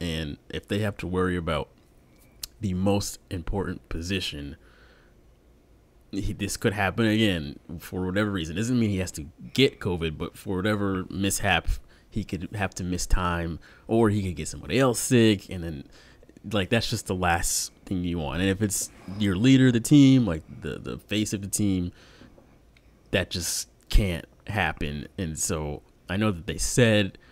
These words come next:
"No, it didn't have anything to do with our decision to cut him," but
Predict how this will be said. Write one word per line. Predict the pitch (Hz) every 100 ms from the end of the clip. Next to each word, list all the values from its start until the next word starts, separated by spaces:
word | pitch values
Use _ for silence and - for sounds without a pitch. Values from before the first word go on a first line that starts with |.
| - -
"No, | 107 104
it |
didn't | 101 104
have | 101
anything | 98
to | 92
do | 98
with | 92
our | 92
decision | 92 98 95 92
to |
cut | 107 92
him," | 95 95
but | 98 95